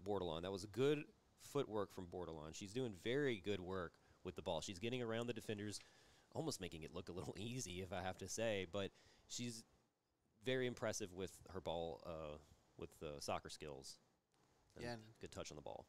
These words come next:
Speaker 2: And here with the possession, the, the overall possession that the Lady Eagles have had, it's really just worn out the, the Mus-, Lady Mustang defense.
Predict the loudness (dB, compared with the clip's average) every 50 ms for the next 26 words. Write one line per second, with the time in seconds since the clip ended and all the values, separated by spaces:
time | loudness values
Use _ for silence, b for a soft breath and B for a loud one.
0 | _ -12 -8 -4 -2 0 2 2 2 0 -2 -4 -6 -8 -6 -2 2 2 2 2
1 | 0 -2 -6 -6 -6 -4 -4 -4 -4 -4 -6 -4 -2 0 0 2 2 2 2 2
2 | 0 -2 -4 -2 0 0 0 -2 -4 -6 -4 -4 -6 -6 -6 -6 -6 -6 -6 -4
3 | -4 -4 -4 -2 -4 -6 -6 -6 -6 -6 -6 -6 -6 -6 -4 -2 0 0 0 -2
4 | -4 -4 -6 -8 -4 -2 -2 0 0 -2 -2 -4 -4 -6 -6 -6 -6 -8 -8 -4
5 | -4 -2 -2 -2 -2 -4 -4 -4 -6 -6 -6 -6 -6 -6 -8 -12 -12 -8 -6 -6
6 | -6 -6 -8 -12 b b b b -4 -4 -4 -2 -2 -2 -2 -2 -2 -4 -6 -6
7 | -6 -6 -8 -8 -8 -8 -10 -10 -8 -10 -10 -10 -10 -12 -14